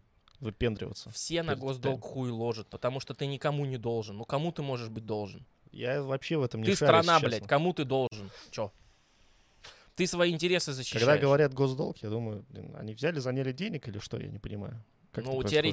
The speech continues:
Speaker 1: происходит?
Speaker 2: ну, вообще, вообще это да, да, типа ты занимаешь денег у других стран, но не, ты не обязан им от-, возвращать. Ты играл в цифку, ты прекрасно знаешь, как это работает.
Speaker 1: Возвращать? Я с копьями
Speaker 2: Ты
Speaker 1: пойду.
Speaker 2: всё, во-,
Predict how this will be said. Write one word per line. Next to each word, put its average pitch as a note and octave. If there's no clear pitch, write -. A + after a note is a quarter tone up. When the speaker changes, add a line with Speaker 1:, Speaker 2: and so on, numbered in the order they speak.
Speaker 1:
происходит? -
Speaker 2:
ну, E3+
вообще, C#3+
вообще A#3+
это B3+
да, E3+
да, A2
типа -
ты B2+
занимаешь C3
денег C#3
у A#2
других A#2+
стран, G3+
но C#3+
не, C3+
ты -
не D3+
обязан E3
им C#3
от-, B2+
возвращать. D3
Ты D#3
играл D#3
в -
цифку, G3
ты C#3+
прекрасно D#3
знаешь, D#3
как B2+
это B2+
работает. C3+
Speaker 1:
Возвращать? B2+
Я C#3
с -
копьями D3+
Speaker 2:
Ты D3
Speaker 1:
пойду. G#2
Speaker 2:
всё, E3
во-, C#3+